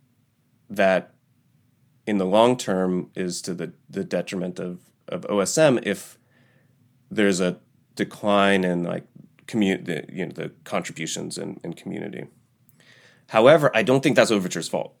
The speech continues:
I think that's OpenStreetMap's, um, challenge, um, getting back to communi-,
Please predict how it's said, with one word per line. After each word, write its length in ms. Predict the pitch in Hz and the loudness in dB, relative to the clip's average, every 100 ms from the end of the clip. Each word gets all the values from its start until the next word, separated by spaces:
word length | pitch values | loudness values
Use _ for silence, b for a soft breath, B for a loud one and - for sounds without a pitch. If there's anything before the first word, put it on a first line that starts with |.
| _ | _
I 80 | 98 | -2
think 160 | 101 107 | 2 2
that's 160 | 92 | 0
OpenStreetMap's, 680 | 98 76 82 85 58 - - _ _ _ _ _ - - | -2 -6 -6 -6 -6 -8 -14 _ _ _ _ _ -18 -10
um, 380 | 82 - - - _ _ _ | -8 -8 -12 -16 _ _ _
challenge, 560 | - 87 76 - - - _ | -6 -4 -6 -10 -16 -20 _
um, 160 | 87 85 | -16 -10
getting 220 | 87 87 | -6 -4
back 180 | 82 85 | -4 -4
to 80 | - | -6
communi-, 360 | 85 92 87 | -12 -8 -8